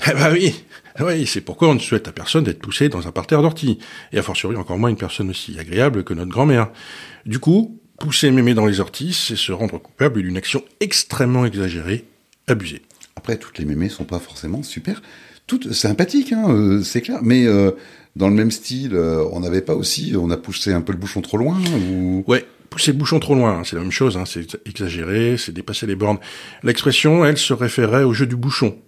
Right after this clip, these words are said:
Speaker 1: qui consistait à recouvrir un bouchon de liège de pièces de monnaie,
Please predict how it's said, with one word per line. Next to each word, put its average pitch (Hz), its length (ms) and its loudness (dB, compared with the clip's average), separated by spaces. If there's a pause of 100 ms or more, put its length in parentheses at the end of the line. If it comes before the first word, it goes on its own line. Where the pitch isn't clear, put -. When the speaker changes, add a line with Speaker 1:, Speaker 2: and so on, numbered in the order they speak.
(100)
Speaker 1:
qui 107 180 -12
consistait - 480 -4
à 113 80 2
recouvrir 123 420 -2
un 110 80 2
bouchon 113 400 -2
de 101 80 -2
liège 110 440 2
de 107 240 0
pièces 151 240 -2
de 147 80 4
monnaie, 98 360 4